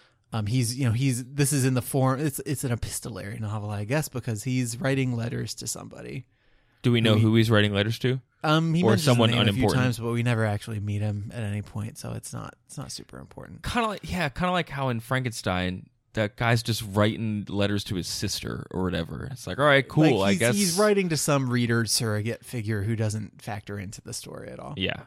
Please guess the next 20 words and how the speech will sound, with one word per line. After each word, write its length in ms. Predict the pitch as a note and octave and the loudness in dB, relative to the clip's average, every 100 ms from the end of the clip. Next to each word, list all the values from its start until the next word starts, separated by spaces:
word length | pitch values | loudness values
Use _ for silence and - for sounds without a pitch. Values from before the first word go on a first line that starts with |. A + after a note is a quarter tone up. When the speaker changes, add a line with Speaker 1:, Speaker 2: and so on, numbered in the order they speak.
| - | -4
Speaker 2:
okay. 300 | E3+ A#2 C3 _ _ _ _ _ _ - _ | 0 2 0 _ _ _ _ _ _ -20 _
Speaker 1:
So 220 | - C#3 C#3+ | -4 0 0
he 240 | B3+ C#4 | 0 0
relays, 800 | A#3+ G3 E3+ D#3 D#3 D3+ C#3 - - | 0 2 2 4 2 2 0 -4 -4
um, 480 | C3 A#2+ A#2 B2 C3+ | 0 2 2 -2 -4
Helen 520 | B2+ C#3+ C#3+ C#3+ C3 | -2 0 0 0 0
moving 420 | A#2+ C3 B2+ B2+ | 0 0 2 0
into 240 | A#2+ A#2+ A#2+ | 0 -2 -2
this 160 | A2+ | -4
place 540 | - A#2+ A2+ G#2+ - - _ _ _ _ - | -4 -2 0 -2 -4 -10 _ _ _ _ -4
and 480 | A2+ A2 G#2+ G2+ G#2+ | -2 0 0 -2 -4
initially, 880 | C3+ C#3 F#3 - D3 C#3 C3 B2 - _ _ - | -2 0 2 2 2 2 0 -4 -10 _ _ -10
like, 200 | A2+ G#2+ | -8 0
butting 260 | C3+ C3+ A#2+ | 2 2 2
heads 240 | A#2+ A#2 | 0 0
with 120 | A2+ | 0
her 160 | A2+ A2 | 2 0
a 40 | |
few 160 | G#2+ A#2+ | 0 -4
times, 720 | - A2 G#2+ G#2+ G#2+ - | -2 -2 0 -2 -4 -6